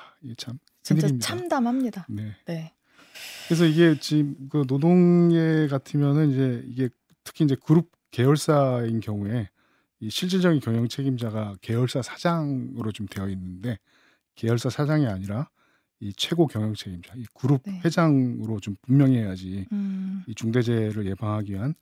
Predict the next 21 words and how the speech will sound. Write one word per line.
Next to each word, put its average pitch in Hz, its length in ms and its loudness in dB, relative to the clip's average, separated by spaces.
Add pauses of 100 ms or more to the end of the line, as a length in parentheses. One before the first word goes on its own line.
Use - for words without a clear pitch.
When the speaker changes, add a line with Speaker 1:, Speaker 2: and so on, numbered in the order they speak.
(340)
Speaker 1:
이 107 320 -8
기업이 110 300 0
이제 98 120 -2
실질적인 175 540 0
노력을 107 300 -4
할 127 100 -2
수 - 140 -6 (640)
있는 113 180 0
게 117 100 -2
아니냐 95 520 -4 (340)
이렇게 123 240 -6
좀 110 160 -8
보고 104 220 -10
있어서, 104 400 -6 (580)
어, 98 500 -14
이 110 260 -8
최고 147 440 0 (140)
이, 110 100 -10 (180)
이 110 140 -6
경영 127 300 2
책임자를 120 580 -4